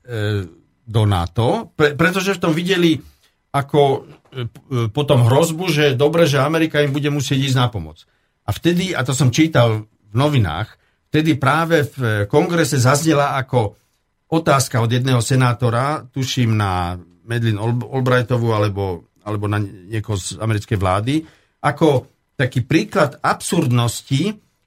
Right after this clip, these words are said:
prijímania nových členov, že pove-, e, ten senátor povedal, že pozrite sa, keď na Slovensku, keď Slovensko napadne niekto, tak my, my mu budeme musieť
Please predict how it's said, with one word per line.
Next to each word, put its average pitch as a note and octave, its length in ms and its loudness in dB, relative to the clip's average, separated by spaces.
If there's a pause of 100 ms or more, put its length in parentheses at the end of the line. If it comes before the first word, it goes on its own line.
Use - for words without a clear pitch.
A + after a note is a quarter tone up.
prijímania E3 480 2
nových C#3+ 420 0
členov, A2+ 640 -2
že C3 180 -4
pove-, D#3 240 0
e, C#3 200 0
ten C#3 100 -2
senátor C#3+ 400 -2
povedal, B2 300 0
že G2+ 100 -2
pozrite F3+ 400 -2
sa, F#2 240 -2 (320)
keď - 400 0
na C#3+ 160 2
Slovensku, F3 840 0
keď C3 160 0
Slovensko E3+ 640 0
napadne A#2 500 0
niekto, D3+ 640 0 (220)
tak A#2+ 180 2
my, D#3 320 4
my D3 240 2
mu F3+ 140 2
budeme D#3 320 0
musieť D3 340 -2